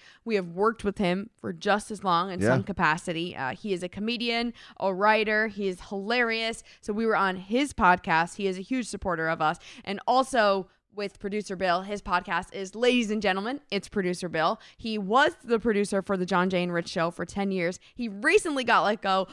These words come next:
Speaker 1: launched this podcast. We were on there, and, um, he's an, an amazing, talented, creative human, and it's such a great
Speaker 2: Yeah.
Speaker 1: podcast. Links for both of these are below.
Speaker 2: And with, uh, with producer Bill, if you're into radio in general,
Speaker 1: Mm-hmm.
Speaker 2: if you're the type of person who has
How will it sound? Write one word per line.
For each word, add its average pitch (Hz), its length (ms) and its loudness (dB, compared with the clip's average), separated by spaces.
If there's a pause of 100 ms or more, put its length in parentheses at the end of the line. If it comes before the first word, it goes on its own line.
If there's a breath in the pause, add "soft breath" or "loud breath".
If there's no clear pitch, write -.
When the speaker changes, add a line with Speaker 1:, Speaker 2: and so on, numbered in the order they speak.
(180 loud breath)
Speaker 1:
launched 247 360 2
this 240 160 -8
podcast. 190 600 -2
We 208 160 -4
were 208 160 -2
on 180 220 -2
there, 175 340 -6
and, 165 380 -10
um, 160 340 -14 (140)
he's 214 160 -8
an, 214 100 -4 (140)
an 220 80 -4
amazing, 226 800 -2 (360)
talented, 214 560 -4
creative 196 480 -4
human, 185 460 -8 (240 soft breath)
and 196 120 -12
it's 175 140 -14
such 196 220 -4
a - 20 -10
great 190 240 -4
Speaker 2:
Yeah. 170 180 2
Speaker 1:
podcast. 170 240 -8
Links 233 240 -4
for 226 120 -10
both 185 240 -10
of 175 80 -8
these 175 240 -6
are - 180 -6
below. 123 320 -12 (220)
Speaker 2:
And 143 220 4
with, 139 280 6
uh, 131 240 8
with 135 140 2
producer 151 340 2
Bill, 143 280 8
if 127 180 -2
you're 147 100 0
into 214 500 0
radio 151 460 6
in 127 140 0
general, 135 420 4
Speaker 1:
Mm-hmm. 190 360 -14
Speaker 2:
if 120 120 4
you're 135 100 8
the 131 80 8
type 123 200 4
of 120 80 -2
person 131 280 4
who 123 100 6
has 110 140 4